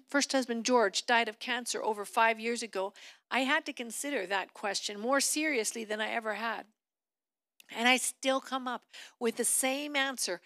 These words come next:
I had before he got sick and the same answer I have now. Yes, miracles still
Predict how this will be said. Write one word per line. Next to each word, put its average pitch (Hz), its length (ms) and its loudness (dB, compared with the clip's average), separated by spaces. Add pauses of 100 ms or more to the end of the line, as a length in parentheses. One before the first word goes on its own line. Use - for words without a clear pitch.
(180)
I 214 140 2
had 220 260 0
before 262 340 -4
he 262 100 -4
got 254 260 0
sick - 300 -6 (200)
and 254 160 -2
the 254 80 0
same 247 440 -2
answer 240 500 -2
I 226 180 -2
have 208 320 -4
now. 175 420 -6 (640)
Yes, 226 520 0 (720)
miracles 277 920 0
still 226 680 0